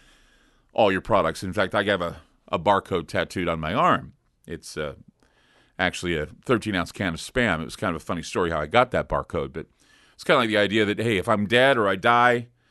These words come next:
they scan me, I'm just meat, <laughs> pretty much. I mean, that was the whole idea behind it. It was kind of a joke. I, w-, I was doing it, you know, as kind of a rebellious act when I was younger.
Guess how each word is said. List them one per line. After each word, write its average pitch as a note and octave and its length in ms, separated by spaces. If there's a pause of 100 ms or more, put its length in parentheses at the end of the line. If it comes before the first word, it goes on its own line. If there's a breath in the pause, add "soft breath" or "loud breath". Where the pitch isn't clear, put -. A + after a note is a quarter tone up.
(640)
they G2 80
scan C3+ 420
me, A#2 100
I'm A2 100
just G2+ 220
meat, F#2+ 400 (100)
<laughs> - 120
pretty G#2+ 220
much. - 340
I D#3 60
mean, C3 120
that F3+ 80
was D#3 100
the D3 80
whole B2 140
idea A2 240
behind G2 360
it. F2 140 (500 soft breath)
It A#2+ 60
was A#2+ 100
kind D3+ 180
of C3 60
a A#2 40
joke. A#2 540
I, A2 60
w-, A2 140
I A2 60
was G#2+ 140
doing B2 260
it, G#2+ 120
you A#2 120
know, F#2 240
as G2+ 140
kind A#2+ 180
of F#2+ 80
a G2+ 40
rebellious G2 580
act G2+ 320
when F#2 120
I F2 40
was E2+ 160
younger. F#2+ 440